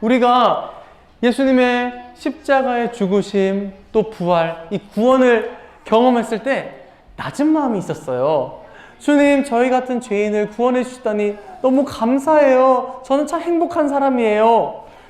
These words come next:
그런데 시간이 지나고 우리의 마음이 높아지잖아요? 그럼 이렇게 말하게 돼요. "예수님, 왜 저한테 맛있는 거 안 주세요?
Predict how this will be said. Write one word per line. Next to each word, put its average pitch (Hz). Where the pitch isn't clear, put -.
그런데 170
시간이 254
지나고 202
우리의 220
마음이 190
높아지잖아요? 214
그럼 208
이렇게 196
말하게 127
돼요. 104
"예수님, 254
왜 269
저한테 254
맛있는 269
거 233
안 208
주세요? 233